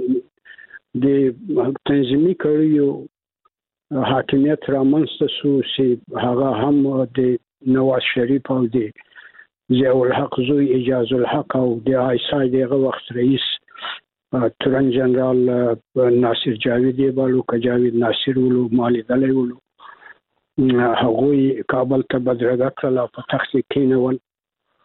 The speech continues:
او بیا وروسته له هغه د طالبانو تحریک چې رامنځته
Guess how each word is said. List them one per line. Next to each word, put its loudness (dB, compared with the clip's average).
او 2
بیا 0
وروسته 0
له 4
هغه 0
د -2
طالبانو 0
تحریک -2
چې -6
رامنځته 0